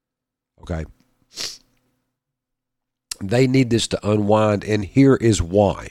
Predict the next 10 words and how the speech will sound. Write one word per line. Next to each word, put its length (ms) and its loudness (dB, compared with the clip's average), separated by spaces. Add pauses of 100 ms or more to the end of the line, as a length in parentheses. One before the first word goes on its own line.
(2500)
They 180 6
know 100 8
that 140 6
if 40 -4
Trump 300 0
goes 160 4
back 240 2
in 100 2
that 220 -2
office, 540 -2